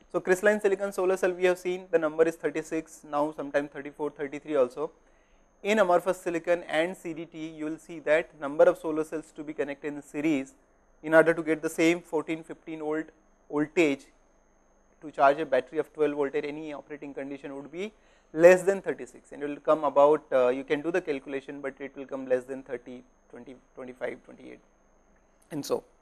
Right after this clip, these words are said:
Okay, so that is the design, and all those parameters wh-, while we discuss in the design is at standard test condition, right? But in practice, your module is going to be installed in the field,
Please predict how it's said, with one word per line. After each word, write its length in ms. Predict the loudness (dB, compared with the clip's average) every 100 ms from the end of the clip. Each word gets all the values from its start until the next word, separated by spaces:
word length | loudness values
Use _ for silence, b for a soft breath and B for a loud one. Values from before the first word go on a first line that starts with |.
| _ _ _ _ _ _ 2
Okay, 240 | 8 10 12
so 120 | 12
that 160 | 12
is 120 | 10 8
the 120 | 6
design, 440 | 6 6 6 6
and 160 | 0 8
all 200 | 10 12
those 220 | 8 6
parameters 520 | 4 4 2 -4 -6
wh-, 260 | -10 -8 2
while 140 | 4
we 120 | 4 0
discuss 360 | -2 -2 -4
in 60 | -2
the 80 | -4
design 380 | 2 2 2 0
is 320 | -4 -2 -2 0
at 180 | 0 -2
standard 600 | 0 0 4 4 4 -2 -4
test 320 | -2 -4 -8
condition, 380 | -12 -14 -18 -20 _ _ _
right? 220 | -4 -2 0
But 140 | -2
in 180 | -4 -2
practice, 380 | 0 0 -2 -6
your 120 | -6
module 320 | -4 -4 -4
is 100 | -8
going 220 | -10 -12 -10
to 80 |
be 80 | -10
installed 580 | -10 -10 6 8 8 6 -4 _ _ _ _ -8
in 200 | -4 -2
the 100 | -2
field, 380 | -4 -6 -8